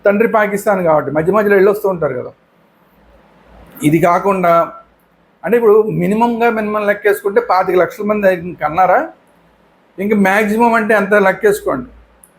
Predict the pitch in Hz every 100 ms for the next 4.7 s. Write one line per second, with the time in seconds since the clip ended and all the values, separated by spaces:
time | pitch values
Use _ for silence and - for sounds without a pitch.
0 | _ _ _ _ - 156 190 226 233 226
1 | 226 247 269 240 208 190 175 - - -
2 | _ _ _ - 208 233 247 240 220 254
3 | 233 196 196 208 185 - 131 - - 202
4 | 202 226 220 214 214 202